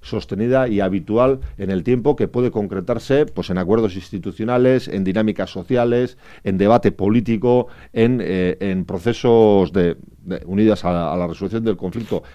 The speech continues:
en procesos de diálogo y de acuerdo que puedan, eh, plantearse, eh, estadios intermedios en el que sea reconocido el derecho a decidir, etcétera, etcétera.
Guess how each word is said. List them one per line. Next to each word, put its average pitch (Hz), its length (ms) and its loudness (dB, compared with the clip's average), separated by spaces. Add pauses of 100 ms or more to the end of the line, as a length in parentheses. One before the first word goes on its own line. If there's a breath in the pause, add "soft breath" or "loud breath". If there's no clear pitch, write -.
en 92 140 -6
procesos 101 420 2
de 90 120 4
diálogo 104 440 6
y 95 100 2
de 90 80 -2
acuerdo 110 440 0 (300 loud breath)
que 107 120 -4
puedan, 104 560 0
eh, 85 680 -8
plantearse, 95 500 -4
eh, 80 560 -6 (220 soft breath)
estadios 120 440 0
intermedios 101 680 -2
en 92 60 -4
el 87 120 -4
que 87 140 -8
sea 110 180 -2
reconocido 90 440 -4
el 92 60 -2
derecho 95 220 -4
a 92 40 -2
decidir, 110 260 0
etcétera, 87 380 -6
etcétera. 71 320 -12